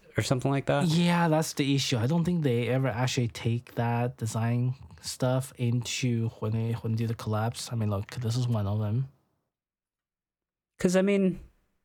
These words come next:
Speaker 1: Gundam is, okay.
Speaker 2: This is
Speaker 1: Arguably,
Speaker 2: the
Speaker 1: Gundam
Speaker 2: second
Speaker 1: is, like,
Speaker 2: one.
Speaker 1: a, a super popular anime, right?
Speaker 2: Yeah, it is. It is. It's extremely popular, I would say.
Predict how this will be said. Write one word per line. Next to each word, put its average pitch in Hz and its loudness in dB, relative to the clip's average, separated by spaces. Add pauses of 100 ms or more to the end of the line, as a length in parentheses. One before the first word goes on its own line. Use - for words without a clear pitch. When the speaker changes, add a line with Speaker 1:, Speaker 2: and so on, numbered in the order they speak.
(180)
Speaker 1:
Gundam 269 4
is, 147 2 (800)
okay. 95 2 (640)
Speaker 2:
This 214 4
is 147 8
Speaker 1:
Arguably, 151 4
Speaker 2:
the 147 6
Speaker 1:
Gundam 156 4
Speaker 2:
second 185 4
Speaker 1:
is, 107 4
like, 110 4
Speaker 2:
one. 120 2
Speaker 1:
a, 110 4
a 98 2
super 117 4
popular 92 2
anime, 85 0
right? 85 2 (520)
Speaker 2:
Yeah, 135 0 (160)
it 127 0
is. - -2 (640)
It 131 2
is. 135 0 (1800)
It's - -8
extremely 107 0
popular, - -10
I 123 -8
would 120 -6
say. 127 -8